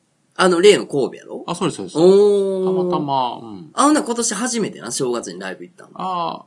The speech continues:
Speaker 2: あ、あの、お、僕はお正月じゃないですよ。で、お正月じゃないけど、うん、この間行った。
Speaker 1: ああ、そういうことか。
Speaker 2: そうそうそう。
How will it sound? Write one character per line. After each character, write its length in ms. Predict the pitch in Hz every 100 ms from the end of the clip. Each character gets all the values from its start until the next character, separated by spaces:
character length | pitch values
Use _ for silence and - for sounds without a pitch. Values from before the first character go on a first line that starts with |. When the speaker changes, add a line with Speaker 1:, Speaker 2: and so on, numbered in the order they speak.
| -
Speaker 2:
あ、 100 | 156
あ 40 |
の、 120 | 151
お、 120 | 156 -
僕 180 | 175
は 100 | 202
お 80 | 160
正 120 | 165 196
月 140 | 196
じ 40 | 104
ゃ 20 |
な 60 |
い 20 | 90
で 40 |
す 80 | 139
よ。 120 | 170 -
で、 120 | 147
お 140 | 139 147
正 120 | 165
月 120 | 165
じ 60 | 151
ゃ 20 |
な 80 | 147
い 40 |
け 100 | 147
ど、 300 | 196 160 135 _ _ _ _ _ _ _ _ _
う 100 | 123
ん、 120 | 107 90
こ 140 | 120
の 80 | 98
間 140 | 90
行 100 | 87
っ 20 |
た。 240 | _ 67 - _ _ _ _ _ _ - -
Speaker 1:
あ 260 | 208 170
あ、 40 | 151
そ 120 | 165
う 40 |
い 0 |
う 20 |
こ 60 | 139
と 100 | -
か。 120 | - -
Speaker 2:
そ 60 |
う 40 | 127
そ 80 | 95
う 20 |
そ 60 |
う。 40 | -